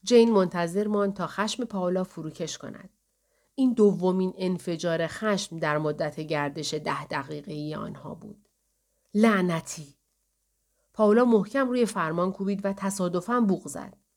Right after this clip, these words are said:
ماشین عقبی ناگهان به پشت ماشینشان زد. پاولا به عنوان عذرخواهی در آینه اشاره‌ای کرد و دوباره متوجه مشکل خودشان شد. "لعنتی، الان خاموش نشو."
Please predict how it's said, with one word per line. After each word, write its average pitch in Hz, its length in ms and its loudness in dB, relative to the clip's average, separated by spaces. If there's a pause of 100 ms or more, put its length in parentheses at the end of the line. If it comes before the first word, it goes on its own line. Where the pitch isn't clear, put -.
(800)
ماشین 233 340 4
عقبی 202 580 2 (220)
ناگهان 208 540 6
به 226 80 4
پشت 226 360 0
ماشینشان 175 840 -2
زد. 165 300 -18 (560)
پاولا 226 460 6 (200)
به 247 100 4
عنوان 240 400 6
عذرخواهی 196 640 0
در 202 220 0
آینه 185 400 2
اشاره‌ای 180 500 0
کرد 151 360 -12 (360)
و 208 80 2
دوباره 196 420 8
متوجه 190 640 2
مشکل 190 460 -2
خودشان 160 500 -4
شد. - 260 -14 (1080)
"لعنتی، 269 680 6
الان 262 300 2
خاموش 262 480 0
نشو." 277 580 0